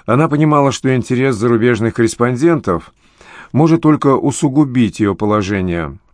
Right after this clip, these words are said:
Так уже было после войны, когда она пару раз тайно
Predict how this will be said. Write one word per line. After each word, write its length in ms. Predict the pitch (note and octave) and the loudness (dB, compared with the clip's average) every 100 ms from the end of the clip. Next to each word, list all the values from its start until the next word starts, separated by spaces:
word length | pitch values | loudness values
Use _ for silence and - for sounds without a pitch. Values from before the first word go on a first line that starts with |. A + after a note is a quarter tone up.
| _ _ _ _ _ _ _ - - - | _ _ _ _ _ _ _ -20 -20 -8
Так 220 | - B2+ | -4 0
уже 160 | B2 A#2 | 2 2
было 240 | G#2+ A#2 | 2 2
после 320 | A2 A#2 - A#2+ | 2 0 0 2
войны, 340 | B2+ D3+ D#3+ | 2 2 0
когда 380 | A2+ G#2 G2 G#2 | 0 -2 0 0
она 220 | G#2 G2+ | 0 -2
пару 320 | G#2+ A2+ G#2+ | 0 0 2
раз 260 | G#2+ C3+ - | 2 0 0
тайно 520 | A#2 A2 G#2 G2+ F2+ | -2 0 0 -2 -4